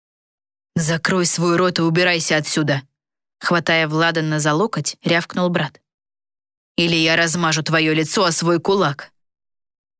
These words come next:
Владан поморщился, пытаясь освободиться из его хватки. «На правду не обижаются!» Ужалил он напоследок и, лавируя между слугами, скрылся из вида.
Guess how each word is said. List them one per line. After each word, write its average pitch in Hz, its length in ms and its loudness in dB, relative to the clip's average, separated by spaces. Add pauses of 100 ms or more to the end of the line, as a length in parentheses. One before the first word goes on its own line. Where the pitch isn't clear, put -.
(200)
Владан 160 460 0
поморщился, 160 800 -2 (260)
пытаясь 170 460 0
освободиться 165 840 0
из 156 120 0
его 160 220 0
хватки. - 560 -4 (1040)
«На 220 220 2
правду 240 400 0
не 190 160 0
обижаются!» 214 840 0 (640)
Ужалил 160 500 2
он 156 140 0
напоследок 156 720 -2 (340)
и, 170 80 0
лавируя 170 480 2
между 160 340 0
слугами, 160 640 0
скрылся 196 560 0
из 190 180 0
вида. 160 300 -6